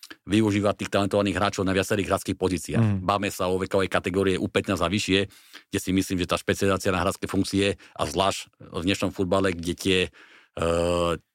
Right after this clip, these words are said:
Speaker 1: ten dopad toho tréningu, respektíve toho vývoja je oveľa,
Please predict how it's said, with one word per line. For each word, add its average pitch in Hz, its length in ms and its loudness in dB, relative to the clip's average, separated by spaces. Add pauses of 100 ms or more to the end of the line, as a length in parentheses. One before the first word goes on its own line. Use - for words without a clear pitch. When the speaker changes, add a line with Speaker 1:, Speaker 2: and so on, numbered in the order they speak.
Speaker 1:
ten - 180 -4
dopad 98 600 -2
toho 90 240 0
tréningu, 98 640 0
respektíve 92 540 -2
toho 92 240 2
vývoja 98 480 0 (320)
je 92 100 -2
oveľa, 98 420 2